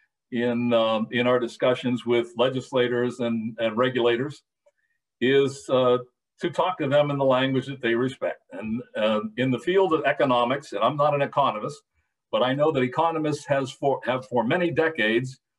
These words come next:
used, uh, what they call a C R four.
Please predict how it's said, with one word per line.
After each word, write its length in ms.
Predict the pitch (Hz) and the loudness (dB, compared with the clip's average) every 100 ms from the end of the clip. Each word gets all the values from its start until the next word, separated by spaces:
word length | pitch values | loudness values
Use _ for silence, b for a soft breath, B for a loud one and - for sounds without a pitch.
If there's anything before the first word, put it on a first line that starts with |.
| _ _ _ | _ _ _
used, 500 | 110 135 135 131 - | 0 2 2 -2 -2
uh, 120 | 117 | 0
what 180 | 117 127 | 0 0
they 100 | 127 | -2
call 380 | - 135 135 131 | 0 2 2 0
a 160 | 113 107 | -2 -4
C 380 | - - 190 185 | -8 -6 -2 0
R 360 | 208 156 151 - | 4 4 2 -2
four. 440 | 143 143 151 170 | 0 2 2 -2